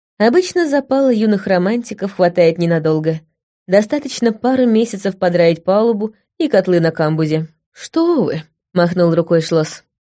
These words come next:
"Если бы. Так и служит на корабле. Заглядывает на пару дней в году и смеётся. Дескать, когда дослужится до адмирала,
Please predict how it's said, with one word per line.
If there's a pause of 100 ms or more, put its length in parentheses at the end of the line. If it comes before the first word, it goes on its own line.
(180)
"Если
бы. (460)
Так
и
служит
на
корабле. (480)
Заглядывает
на
пару
дней
в
году
и
смеётся. (260)
Дескать, (360)
когда
дослужится
до
адмирала,